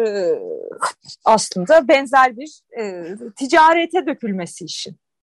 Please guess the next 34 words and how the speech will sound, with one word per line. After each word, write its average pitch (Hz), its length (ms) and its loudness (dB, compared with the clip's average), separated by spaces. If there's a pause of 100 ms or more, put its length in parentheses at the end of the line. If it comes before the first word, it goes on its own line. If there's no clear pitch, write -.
(160)
Farklı 208 380 2
bir 180 320 -2
biçimde 190 340 -4
ins-, 233 440 -2
bir 220 100 -4
insan 262 340 4
üzerinden 208 420 4
yapılanı 185 540 -6
var. 254 240 0 (340)
E, 196 380 0 (140)
t-, 254 140 -14
tabii 214 220 -2
ki 202 160 -6
bu 208 100 4
arada 196 240 4
mültecilere 202 680 0
vesaire 196 440 2
çöp - 180 -4 (100)
demek 196 240 -2
istemiyorum. 226 600 -2
Çünkü 233 240 -8
bu 220 100 -4
da 208 160 8
gündeme 190 500 4
geldi 170 460 2
bu 175 80 -4
hafta 170 300 -6
Türkiye'de. 175 680 -4 (360)
İYİ 214 160 -8
Parti'nin 185 580 -2 (240)
malum 185 520 0
göç - 280 -6
politikalarıyla 175 720 -2
ilgili, 170 340 -2